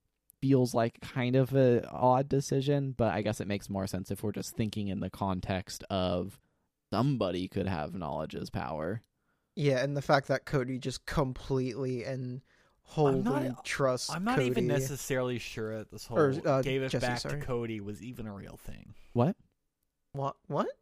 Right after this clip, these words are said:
Speaker 2: He literally
Speaker 3: Mm.
Speaker 2: showed it to Carla.
Speaker 3: Oh, well, in that case, I'm an idiot.
Speaker 1: <laughs>
Speaker 3: Shut up.
Speaker 1: No, no, no, it's fine.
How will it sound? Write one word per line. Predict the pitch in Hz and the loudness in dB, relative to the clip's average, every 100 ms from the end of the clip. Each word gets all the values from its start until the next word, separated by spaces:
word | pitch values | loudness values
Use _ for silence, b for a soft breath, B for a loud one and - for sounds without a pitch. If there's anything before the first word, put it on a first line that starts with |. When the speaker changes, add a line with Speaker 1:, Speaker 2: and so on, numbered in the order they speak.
| _ _ _ _ - | _ _ _ _ -4
Speaker 2:
He | 220 | 0
literally | 202 208 208 | 4 4 4
Speaker 3:
Mm. | 151 | 4
Speaker 2:
showed | 202 185 | 4 4
it | 156 | 2
to | |
Carla. | 151 180 196 139 165 _ _ _ _ _ 160 | 2 2 2 -2 -6 _ _ _ _ _ -4
Speaker 3:
Oh, | 180 | -4
well, | 101 101 101 | -4 -8 -8
in | 110 | -8
that | 143 | -8
case, | - 117 120 - | -8 -8 -8 -4
I'm | 175 151 | -2 -2
an | 131 | 0
idiot. | 135 98 92 | 0 0 6
Speaker 1:
<laughs> | - 139 | 12 12
Speaker 3:
Shut | 196 127 | 10 6
up. | 104 - | 4 6
Speaker 1:
No, | 147 | 10
no, | 622 - - - | 10 10 6 6
no, | - | 10
it's | 466 | 10
fine. | 523 - | 10 4